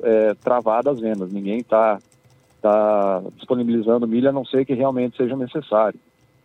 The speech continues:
Então, o produtor tá buscando hoje ainda a margem dos setenta reais por saco. E se a gente for pensar hoje em milho futuro, é, vamos dizer, safra dois mil e vinte e três, que já tem alguns contratos, é, sendo,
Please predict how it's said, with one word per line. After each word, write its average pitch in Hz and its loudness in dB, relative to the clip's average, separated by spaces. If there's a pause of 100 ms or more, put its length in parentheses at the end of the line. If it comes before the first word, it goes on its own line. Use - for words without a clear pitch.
(220)
Então, 107 -2
o - -4
produtor 113 0
tá 127 0
buscando 123 -2
hoje 123 -2
ainda 120 0
a 113 -4
margem 104 -2
dos 113 -16
setenta 117 -4
reais 110 0
por 147 -4
saco. 87 -4 (600)
E 143 -14
se 151 -10
a - -4
gente 160 -2
for 147 2
pensar 117 0
hoje 110 0
em 117 -4
milho 113 -2
futuro, 143 0 (360)
é, 101 2
vamos 104 -8
dizer, 101 0
safra 95 -2
dois 107 -2
mil 113 -4
e 117 -4
vinte 135 -10
e 180 -16
três, 143 0
que - -18
já 98 0 (160)
tem 110 0
alguns 107 -6
contratos, 101 -2 (420)
é, 92 -2 (160)
sendo, 95 -2